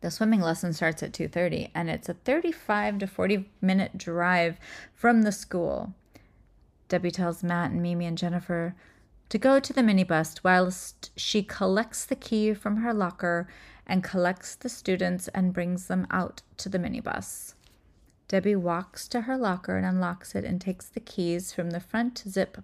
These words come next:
pocket of her handbag and then puts the keys in her jacket pocket. Debbie then makes her way to the classroom to collect the students for the swimming lessons.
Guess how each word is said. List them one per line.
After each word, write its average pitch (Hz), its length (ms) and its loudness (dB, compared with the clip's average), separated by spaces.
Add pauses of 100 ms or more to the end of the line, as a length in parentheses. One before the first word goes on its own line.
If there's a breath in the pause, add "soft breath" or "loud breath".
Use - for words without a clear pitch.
pocket 190 360 -2
of 185 120 -4
her 196 140 0
handbag 170 520 2 (400 loud breath)
and 202 160 4
then 196 200 4
puts - 640 -2
the 208 180 0
keys 214 560 -2
in 196 140 0
her 196 140 2
jacket - 380 -4
pocket. - 540 -12 (1200 soft breath)
Debbie 226 320 6
then 190 260 4
makes 208 280 0
her 233 160 -2
way 185 240 2
to 190 160 -8
the 208 80 -2
classroom 180 640 -4
to - 100 -12
collect - 400 -8
the 294 100 -6
students 180 440 -4
for - 160 -6
the 196 80 -2
swimming 180 340 -4
lessons. - 580 -8